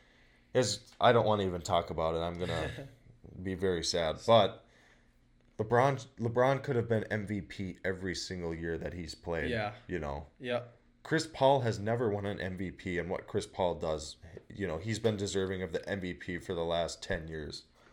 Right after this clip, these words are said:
Speaker 2: Mm-hmm.
Speaker 1: Like I said, it just doesn't, it's, it's a weird media type of award that I don't really agree with, but it's, it's a big deal, but at the same time, it's not a big deal. So I don't know where to stand on it. But getting back to your point, um,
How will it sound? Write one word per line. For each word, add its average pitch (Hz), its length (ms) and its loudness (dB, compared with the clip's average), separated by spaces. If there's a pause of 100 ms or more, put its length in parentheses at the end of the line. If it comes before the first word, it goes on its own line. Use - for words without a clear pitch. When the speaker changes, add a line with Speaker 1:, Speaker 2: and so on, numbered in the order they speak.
(160)
Speaker 2:
Mm-hmm. 139 360 -8
Speaker 1:
Like 110 180 2
I - 20 0
said, 104 200 0
it 98 100 0
just 107 180 -6
doesn't, 110 340 2
it's, - 420 -4
it's 110 200 -2
a 113 60 4
weird 113 500 2 (480)
media 104 840 4 (1080)
type 98 240 0
of 101 140 2
award 92 420 4
that 90 100 4
I 92 80 4
don't 98 180 2
really 101 200 4
agree 104 340 0
with, 107 360 0
but 82 240 -2
it's, - 220 -8 (180)
it's 98 180 2
a 87 40 -2
big 117 280 4
deal, 131 200 6
but 113 140 2
at 104 120 4
the - 40 -12
same 98 180 -4
time, 92 200 0
it's 80 120 -6
not 76 120 -2
a 76 40 -8
big 69 140 -10
deal. 57 180 -6
So - 140 4
I 135 80 10
don't 131 120 2
know 127 80 4
where 117 100 8
to 101 60 2
stand 101 320 0
on 104 160 2
it. 113 100 -2 (840)
But 110 140 4
getting 127 160 2
back 113 240 6
to 117 80 -2
your 104 60 0
point, 107 320 0 (280)
um, 85 340 -4